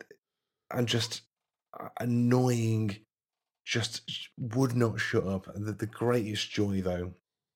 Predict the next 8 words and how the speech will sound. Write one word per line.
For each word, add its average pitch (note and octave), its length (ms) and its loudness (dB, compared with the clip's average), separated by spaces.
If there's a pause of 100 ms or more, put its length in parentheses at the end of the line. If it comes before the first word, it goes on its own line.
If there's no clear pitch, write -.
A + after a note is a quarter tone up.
(460)
sort E2+ 180 -2
of F#2 60 -2
skipping F#2+ 320 -2
through F#2+ 220 2
the, F2+ 420 0
the F#2 80 -8
twelve F#2 380 0
hours, F#2 400 -6